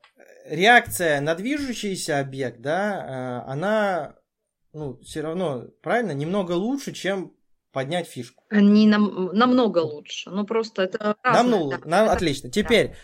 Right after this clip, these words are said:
Speaker 1: смотрите, вот когда я теряю мяч, да, например, простая игра один в один, или два в два, да, или еще что-то, я теряю мяч. А, теперь моя задача, мяч улетел, мне нужно тут же вступить в отбор. Это, здесь будет же развиваться реакция, правильно? Там, ну,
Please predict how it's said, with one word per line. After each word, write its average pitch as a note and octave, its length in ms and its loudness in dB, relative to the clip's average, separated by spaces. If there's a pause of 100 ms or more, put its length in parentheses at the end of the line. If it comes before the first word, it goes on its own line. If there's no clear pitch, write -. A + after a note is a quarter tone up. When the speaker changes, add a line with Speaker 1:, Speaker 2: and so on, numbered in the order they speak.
(140)
Speaker 1:
смотрите, G3 460 2
вот E3 160 0
когда A3+ 320 0
я A3 320 2 (300)
теряю A#3 420 4
мяч, D3+ 420 -4 (220)
да, E3 220 -6
например, C3 400 -10 (200)
простая A#3+ 380 0
игра G3+ 340 0
один E3+ 300 -4
в F3 60 -6
один, B2+ 280 -4
или D#3+ 180 -6
два D3+ 260 -4
в C#3 80 -8
два, B2 420 -4
да, C3+ 260 -10
или B2+ 220 -8
еще C3 220 -8
что-то, - 240 -14
я G#3 180 -2
теряю G3 400 -2
мяч. B2+ 380 -8 (520)
А, C#3 440 -4
теперь C4 160 -2
моя A3 240 2
задача, G#3 400 -2
мяч G#3 240 -2
улетел, A3 520 -2
мне F#3+ 140 -4
нужно F#3+ 260 -6
тут G#3+ 240 -10
же F3+ 120 -8
вступить F3+ 400 -8
в D#3+ 80 -2
отбор. C3 440 -6 (120)
Это, - 560 -16
здесь G#3 260 -4
будет C#4 240 -4
же B3+ 100 -4
развиваться G3 540 -2
реакция, C#3+ 540 -4
правильно? F#3 480 -2
Там, A2 260 -18
ну, - 220 -10